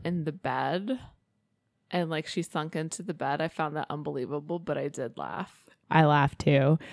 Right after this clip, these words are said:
Speaker 2: But I agree with you. How does that happen unless, like, the bed, it's, like, that shouldn't happen with a mattress.
Speaker 1: Mm-mm. Mm-mm.
Speaker 2: Yeah.
Speaker 1: No, it should not.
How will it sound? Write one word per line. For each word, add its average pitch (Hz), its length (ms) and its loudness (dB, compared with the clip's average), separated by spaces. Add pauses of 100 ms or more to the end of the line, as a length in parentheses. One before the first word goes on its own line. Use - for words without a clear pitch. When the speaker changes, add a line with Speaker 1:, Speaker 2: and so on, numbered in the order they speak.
(260)
Speaker 2:
But 190 300 8 (280)
I 175 100 10
agree 180 340 8
with 196 160 8
you. 202 140 10
How 180 760 6
does 165 500 6 (240)
that 156 200 6
happen - 960 4
unless, 170 500 6
like, 175 260 2
the 151 240 6 (160)
bed, 160 240 6
it's, - 520 2
like, 196 280 2
that 226 160 12
shouldn't 247 300 10
happen 196 280 8
with 170 140 8
a 156 60 6
mattress. 147 800 2
Speaker 1:
Mm-mm. - 1080 -18
Mm-mm. 139 260 -18 (880)
Speaker 2:
Yeah. 143 440 4 (120)
Speaker 1:
No, 180 260 -2
it - 120 -6
should 202 200 -8
not. 143 340 -4